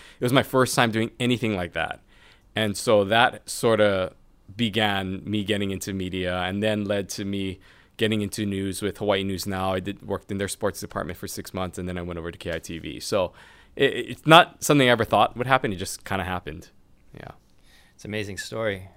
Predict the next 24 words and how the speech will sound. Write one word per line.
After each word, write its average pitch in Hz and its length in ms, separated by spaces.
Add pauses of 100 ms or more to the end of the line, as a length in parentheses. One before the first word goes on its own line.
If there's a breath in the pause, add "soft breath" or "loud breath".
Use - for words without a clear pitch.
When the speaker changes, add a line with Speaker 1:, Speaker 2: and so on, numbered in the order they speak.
(140)
Speaker 2:
Uh, 101 320 (320 soft breath)
I - 60
think 160 320 (280)
today, 110 680 (280)
uh, 95 400
kids 104 400
are 98 260
coming 95 300
up 90 120
with - 100
this - 260
YouTube 101 460
era, 90 340 (380 soft breath)
not 101 180
really 101 200
watching 92 380
as 87 240
much 92 320
T 95 240
V. 95 360
So 92 300
they're 95 320
a 95 60
little 120 380